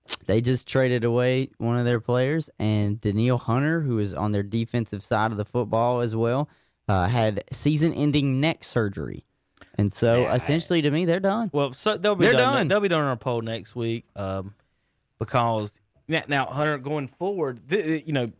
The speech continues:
Speaker 2: up till now, it's been easy. You just get rid of one of these garbage-ass teams.
Speaker 1: Mm-hmm.
Speaker 2: Going forward, we got some difficult decisions to make. Minnesota's gone next week. We've still got three N F C East teams with <laughs> only two wins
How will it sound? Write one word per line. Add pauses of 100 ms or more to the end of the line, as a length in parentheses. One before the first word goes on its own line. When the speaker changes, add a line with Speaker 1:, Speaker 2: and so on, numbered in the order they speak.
(140)
Speaker 2:
up
till
now,
it's
been
easy.
You
just (120)
get
rid
of
one
of
these
garbage-ass
teams.
Speaker 1:
Mm-hmm.
Speaker 2:
Going
forward,
we
got
some
difficult
decisions
to
make. (1300)
Minnesota's
gone
next
week. (1300)
We've
still
got
three
N
F
C (100)
East
teams
with (100)
<laughs>
only
two
wins